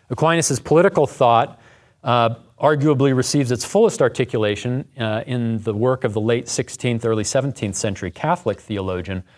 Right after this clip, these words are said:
Francisco Suarez, in whom we find many of Locke's own ideas, including the state of nature and social contract theory, in seed form. Um, on the Protestant side of things, um,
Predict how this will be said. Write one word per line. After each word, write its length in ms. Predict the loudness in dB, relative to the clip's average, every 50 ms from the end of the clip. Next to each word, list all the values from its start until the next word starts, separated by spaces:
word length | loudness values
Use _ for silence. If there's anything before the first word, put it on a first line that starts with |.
| _ _ _ _
Francisco 600 | -6 -4 -4 -4 -2 -4 -4 -4 -2 -2 -2 -2
Suarez, 720 | -2 -2 -2 0 2 4 4 4 2 0 -4 -8 -10 -14 -18 _ _ _ _ _ _ -6
in 120 | -4 -2
whom 180 | 0 0 0 0
we 80 | 0
find 260 | 0 0 0 0 0
many 160 | 0 0 2 0
of 80 | 2
Locke's 320 | 2 2 2 2 2 0 0
own 200 | 0 0 2 2
ideas, 720 | 0 0 -2 -2 -4 -4 -2 -2 -2 -4 -4 -6 -8 -10 -14 _ _ _ _ _ _
including 420 | -8 -6 -4 0 0 0 0 0 -2
the 80 | -2
state 280 | -4 -2 -2 -2 0 0
of 60 | 0
nature 380 | 0 -2 -2 -2 -2 -2 -2 -2
and 120 | -2 -2
social 260 | -4 -4 -4 -4 -6
contract 520 | -6 -4 -4 -4 -4 -4 -4 -4 -4 -6 _
theory, 280 | -8 -6 -6 -6 -6
in 140 | -6 -6 -6
seed 280 | -6 -4 -4 -4 -4 -6
form. 480 | -6 -6 -4 -2 -2 -4 -6 -8 -14 _ _ _ _ _ _ _ _ _ _ _ _ _ _ _ _ _ -20 _ -20 -20 _ _ _ _ _ -6
Um, 320 | -2 -2 0 -2 -2 -6 -12 _ _ _ _ _ _ _ _ _ _ _ _ _ _ _ _ _ _ _ _ _ _ _ _ _ _ _ _ _ _ _ -2
on 100 | 0 0
the 80 | 0 0
Protestant 520 | 2 2 4 4 4 2 0 0 -2 0
side 240 | 2 2 2 2 2
of 100 | 0 -2
things, 480 | -2 -2 -2 -2 -2 -2 -4 -6 -8 -8
um, 400 | -6 -4 -2 -2 -2 -4 -4 -8